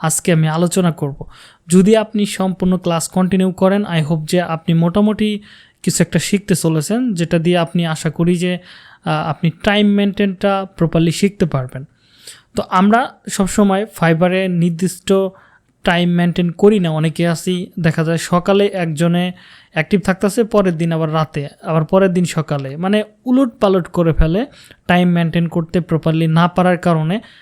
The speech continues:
দেখা যায় তারা বা এক একবার এক এক টাইমগুলোতে, আহ, তারা Fiverr-এ অ্যাক্টিভ থাকে। বিধায় Fiverr-ও বুঝতে পারে না আসলে এই সেলারটা, আহ, কোন সময়ে অ্যাক্টিভ থাকে।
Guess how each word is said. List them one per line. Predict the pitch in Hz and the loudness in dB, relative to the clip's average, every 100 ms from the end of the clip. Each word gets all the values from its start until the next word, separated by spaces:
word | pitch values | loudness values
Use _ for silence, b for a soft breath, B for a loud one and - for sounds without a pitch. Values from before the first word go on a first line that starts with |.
| B 170 | B 0
দেখা | 175 - | 2 2
যায় | 175 202 | 0 0
তারা | 196 160 165 202 B B _ | 0 -2 -2 -4 B B _
বা | 160 - | -6 -4
এক | 185 - | -6 -6
একবার | 196 196 233 240 | -6 -2 -2 -2
এক | 185 185 | -6 -6
এক | 170 - | -6 -2
টাইমগুলোতে, | 175 165 160 165 175 170 262 | 0 0 0 0 0 -2 -4
আহ, | 277 _ _ - 165 160 160 | -6 _ _ -6 -4 -4 -4
তারা | 160 156 156 156 - | -2 -2 -2 -6 -6
Fiverr-এ | 156 156 156 160 - | -2 -2 0 -2 -2
অ্যাক্টিভ | 151 - 160 - | -6 -2 -4 -2
থাকে। | 143 147 | -4 -2
বিধায় | 151 165 190 | 0 4 2
Fiverr-ও | 196 - 160 160 175 190 | 2 0 0 2 0 2
বুঝতে | 180 - 175 | 0 0 0
পারে | 160 156 | -2 -2
না | 165 | -4
আসলে | 160 - 170 180 180 B B - | -4 -2 0 0 -4 B B -2
এই | 170 | 0
সেলারটা, | - - 165 180 196 - 208 202 190 B B _ | 0 2 4 4 0 0 0 0 -4 B B _
আহ, | 165 160 156 165 208 | -4 -2 -2 -6 -4
কোন | - 226 | 2 4
সময়ে | 226 190 180 170 185 | 4 4 4 2 0
অ্যাক্টিভ | 175 - 160 160 | -2 -2 -4 -4
থাকে। | 147 135 | -6 -6